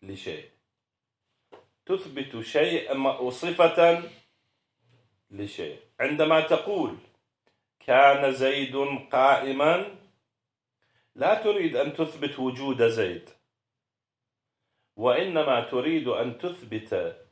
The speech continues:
صفة القيام لزيد. فإذا مفاد كان التامة هو أصل الوجود، ومفاد كان الناقصة هو إثبات شيء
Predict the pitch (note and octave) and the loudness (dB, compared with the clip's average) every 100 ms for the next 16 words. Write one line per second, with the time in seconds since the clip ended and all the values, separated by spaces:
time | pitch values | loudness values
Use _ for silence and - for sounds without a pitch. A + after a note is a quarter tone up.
0 | _ _ _ _ _ _ - - - F#3 | _ _ _ _ _ _ -20 -16 -6 -2
1 | B3 - G#3 - D#3+ D3+ D3 C#3 C#3+ D#3 | 0 2 2 4 2 0 -4 4 6 8
2 | E3 F3 F#3+ - - _ _ _ _ _ | 8 6 0 -12 -20 _ _ _ _ _
3 | _ _ G#2+ A2 G#2+ F2 D#2 - _ _ | _ _ -10 -8 -6 -8 -10 -18 _ _
4 | _ _ _ _ _ _ _ _ _ _ | _ _ _ _ _ _ _ _ _ _
5 | _ _ _ _ _ _ C#3 D#3 E3 D#3+ | _ _ _ _ _ _ 0 2 2 2
6 | D#3+ E3+ G3+ F3 - F#3+ G3+ F#3 F3+ - | 2 6 4 4 4 6 6 4 0 4
7 | F#3 E3+ D#3+ D#3 C#3+ C#3 C#3+ _ _ _ | 4 4 2 2 0 -4 -12 _ _ _
8 | _ _ _ _ _ _ _ - C#3 D#3+ | _ _ _ _ _ _ _ -4 2 4
9 | C3+ - C#3 A#2 A2+ F#2+ F#2 E2 D2+ _ | 4 2 -2 -6 -6 -10 -14 -16 -18 _
10 | _ _ _ _ _ _ _ _ _ _ | _ _ _ _ _ _ _ _ _ _
11 | _ _ _ _ G#2 C3 C#3 C#3 E3 E3+ | _ _ _ _ 2 4 4 4 8 8
12 | D3 - - _ _ D#3 D3 E3 E3+ E3+ | 8 2 -8 _ _ 0 2 2 0 0
13 | E3+ F#3 F3 E3 F3+ F3 E3+ - - B2+ | 0 0 -4 -4 0 0 0 -6 -4 0
14 | C3 C3+ - B2+ D#3+ E3+ E3 C#3 - F3 | 2 0 -8 2 4 4 0 -8 -2 0
15 | G#3+ D3 D3+ F#3+ G#3+ | 0 -2 2 2 0